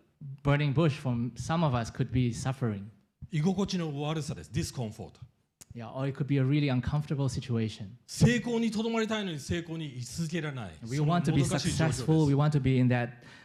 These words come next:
Speaker 1: that position and that role where we are stabilized and, and established, but we can't get there.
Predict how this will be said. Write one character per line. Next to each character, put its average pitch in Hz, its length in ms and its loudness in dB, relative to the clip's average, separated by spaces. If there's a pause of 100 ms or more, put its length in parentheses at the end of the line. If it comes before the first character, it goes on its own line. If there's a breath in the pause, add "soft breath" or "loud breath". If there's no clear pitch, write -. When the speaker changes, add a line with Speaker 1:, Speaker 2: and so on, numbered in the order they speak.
Speaker 1:
that 127 160 -2
position 147 520 4
and - 20 6
that 113 220 2
role 151 360 4
where 123 200 2
we 117 140 0
are 113 100 0
stabilized 143 960 0
and, 110 360 0
and 117 100 -2
established, 120 680 -4
but 107 140 -6
we 117 80 -6
can't 131 280 -4
get 127 220 -6
there. 104 120 -16